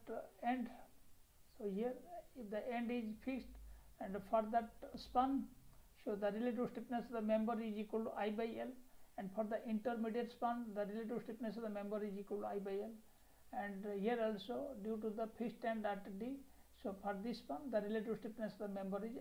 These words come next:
I by L. So K B is equal to K B A is equal to I by four, K B C is equal to K C B is equal to I by four,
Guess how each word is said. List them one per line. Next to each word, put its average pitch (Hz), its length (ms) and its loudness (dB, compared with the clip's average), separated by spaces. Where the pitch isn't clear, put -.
I 185 100 0
by 185 200 -4
L. 165 80 -6
So 190 160 0
K 240 340 6
B 269 300 0
is 220 200 -2
equal 226 220 0
to 226 240 0
K 233 80 2
B 233 260 0
A 254 320 2
is 202 120 -2
equal 220 280 0
to 233 160 0
I 220 140 2
by 226 220 2
four, 247 140 0
K 220 140 2
B 226 240 2
C 240 160 -4
is 247 320 -2
equal 220 240 0
to 226 180 0
K 220 140 4
C 226 240 -4
B 226 80 0
is 214 160 -2
equal 220 220 0
to 220 60 0
I 208 100 2
by 214 180 0
four, 247 120 -2